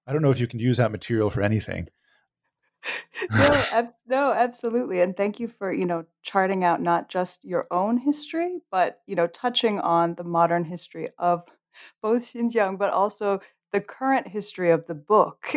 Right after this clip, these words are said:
Speaker 2: and where, you know, where it sits. Um, with that, I wonder if we could get deeper into what you've already alluded to, the, the sources, right? Um, and this sort of brings us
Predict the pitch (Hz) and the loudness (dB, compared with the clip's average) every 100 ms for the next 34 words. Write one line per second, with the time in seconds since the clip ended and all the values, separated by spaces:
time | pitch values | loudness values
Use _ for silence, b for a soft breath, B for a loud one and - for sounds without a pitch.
0 | - 190 175 185 180 175 170 165 165 160 | 2 2 2 0 2 2 -2 -2 -2 0
1 | 170 165 - - - - 190 - _ - | 0 0 -2 -8 -8 0 0 0 _ -20
2 | - - 180 185 185 - b b b _ | -20 -8 0 0 0 -8 b b b _
3 | _ - 208 247 311 - 302 208 170 202 | _ -12 -2 0 -2 -4 0 0 0 0
4 | 254 285 302 302 277 202 214 214 208 196 | 0 -2 -6 0 2 2 -2 -4 0 0
5 | 185 180 185 202 190 185 180 175 165 170 | 0 0 0 0 0 2 2 0 -2 0
6 | 180 180 170 - 156 151 - 156 151 151 | 0 0 -4 -12 -12 -12 -6 -2 0 0
7 | 165 165 - 170 180 - - - _ _ | -2 -2 -2 2 2 0 -10 -14 _ _
8 | _ 170 160 196 220 - 170 170 180 220 | _ -2 0 2 -2 -2 0 2 0 -2
9 | - 220 208 185 202 196 220 - - 185 | 0 0 0 -2 -2 0 -2 -4 -4 -2
10 | 185 | -2